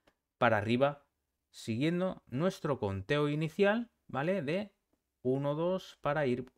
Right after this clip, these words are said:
en una onda tres, donde estamos en una primera onda impulsiva y nos vendría una tres muy rápida. Recordaos que estamos en semanal, en mensual, que esto puede pasar mucho tiempo hasta que ocurra y puede hacer subidas y bajadas. Pero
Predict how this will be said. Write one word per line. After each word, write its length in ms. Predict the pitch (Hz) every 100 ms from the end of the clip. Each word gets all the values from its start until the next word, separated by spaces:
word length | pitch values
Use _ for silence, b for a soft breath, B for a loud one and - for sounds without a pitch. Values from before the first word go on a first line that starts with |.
| _
en 160 | 107 110
una 180 | 123
onda 240 | 123 127 127
tres, 320 | 143 151 147
donde 220 | 117 101
estamos 440 | 101 117 117 123 101
en 120 | 104
una 260 | 120 117
primera 460 | - 104 110 127 110
onda 400 | 110 113 120 123 _ _ _ _
impulsiva 840 | 123 107 101 - - 135 135 143 - -
y 80 |
nos 180 | 120 117
vendría 440 | 101 95 113 120 -
una 260 | 110 98 87
tres 280 | 110 110 -
muy 160 | 101
rápida. 420 | 87 87 - - _ b b
Recordaos 440 | - 95 98 110 -
que 60 |
estamos 360 | 104 104 110 -
en 120 | 101
semanal, 520 | - 92 87 92 104
en 100 | 95
mensual, 400 | 92 85 - 101
que 80 | 98
esto 220 | 92 101
puede 140 | 95 90
pasar 360 | 90 98 95
mucho 500 | 92 95 117 117 101
tiempo 460 | 90 98 92 - - B B B
hasta 280 | 98 - 92
que 100 | 92
ocurra 320 | 120 117 113
y 40 |
puede 180 | 101 101
hacer 260 | 90 101 92
subidas 460 | - 98 95 90 92
y 20 |
bajadas. 500 | 76 - 69 - - _ _ b b b b -
Pero 360 | 190 247 240